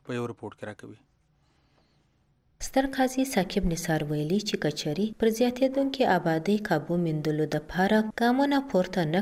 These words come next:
Speaker 2: کړې سو، نو هیواد د تباهۍ سره مخ کېدی سي. د پاکستان د سترې محکمې ستر قاضي ثاقب نثار دا خبره ورځ په ورځ زیاتېدونکې آبادۍ په اړه د مقدمې اورېدنې په مهال وکړه.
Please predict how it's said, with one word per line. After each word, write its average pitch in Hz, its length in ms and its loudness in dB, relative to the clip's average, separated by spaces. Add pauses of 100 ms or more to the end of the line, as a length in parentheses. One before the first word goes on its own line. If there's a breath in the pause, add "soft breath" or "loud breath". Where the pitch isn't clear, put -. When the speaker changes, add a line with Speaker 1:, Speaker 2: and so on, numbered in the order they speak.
Speaker 2:
کړې 208 220 0
سو، 202 240 0
نو 160 180 -2
هیواد 156 480 -2
د 196 160 0
تباهۍ 156 400 0
سره 160 260 0 (120)
مخ 170 200 -2
کېدی 156 380 2
سي. 160 160 0 (300)
د 165 120 -2
پاکستان 160 640 -2
د 175 100 -4
سترې 156 360 0
محکمې 180 480 -2
ستر 165 200 -2 (120)
قاضي 151 320 -2
ثاقب 156 420 -2
نثار 196 380 -2 (100)
دا 156 140 -2
خبره 170 340 0
ورځ 269 480 0
په 196 100 4
ورځ 202 220 0 (400)
زیاتېدونکې 170 920 0
آبادۍ 269 440 2
په 233 220 2
اړه 220 260 2
د 180 120 2
مقدمې 156 440 -2 (120)
اورېدنې 156 440 -2 (140)
په 208 40 6 (140)
مهال 156 380 -2
وکړه. 160 640 2